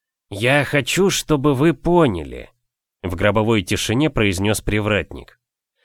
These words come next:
«То, что вы видите, происходило слишком быстро.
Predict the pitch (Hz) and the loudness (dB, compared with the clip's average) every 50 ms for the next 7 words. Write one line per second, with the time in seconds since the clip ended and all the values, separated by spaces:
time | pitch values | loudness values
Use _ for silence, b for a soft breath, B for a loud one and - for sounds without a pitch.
0 | _ _ _ _ _ _ 151 156 160 143 - - - 151 139 117 127 135 120 104 | _ _ _ _ _ _ -2 0 0 0 -2 0 0 0 2 4 2 2 2 0
1 | 107 135 170 170 143 117 107 87 - - 87 82 - 98 98 104 101 - - - | 0 2 2 2 2 0 -4 -4 -2 -4 -6 -4 -2 -2 0 0 -2 -2 -4 -4
2 | 117 107 107 127 147 156 151 131 - - 120 123 156 175 160 - - - 156 151 | -4 -2 0 0 2 2 2 2 0 -2 0 2 2 2 0 -2 -2 0 0 2
3 | 156 147 131 160 165 143 113 - - - - - 139 - _ | 2 2 2 2 0 0 0 -2 -6 -6 -10 -12 -12 -14 _